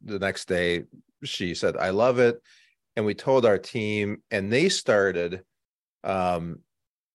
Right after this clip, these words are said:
they started in with their own stories, thinking about the places that they love to go and the destinations and the rewards. So, you know, sometimes when, when you're going through a brand, uh, a rebrand or something, and,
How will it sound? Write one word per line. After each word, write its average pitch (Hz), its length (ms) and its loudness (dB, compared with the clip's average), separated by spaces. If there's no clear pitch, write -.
they 123 160 2
started 107 380 0
in 104 160 4
with 98 80 -2
their 104 160 0
own 165 320 2
stories, 90 340 -2
thinking 113 280 -4
about 95 320 -2
the - 60 -18
places 104 280 -2
that 82 140 -10
they 104 220 2
love 104 260 2
to 95 100 -8
go 85 180 -2
and 87 80 -6
the 87 60 -8
destinations 92 640 -4
and 87 80 -10
the 90 140 -6
rewards. 85 680 -4
So, - 140 0
you 175 80 2
know, 190 160 4
sometimes 151 540 0
when, 101 240 0
when 101 120 -4
you're 95 120 -2
going 101 340 -2
through 98 220 0
a 87 60 0
brand, 90 680 -4
uh, 113 220 4
a - 40 4
rebrand 120 580 2
or 98 60 0
something, 101 400 -2
and, 90 200 -6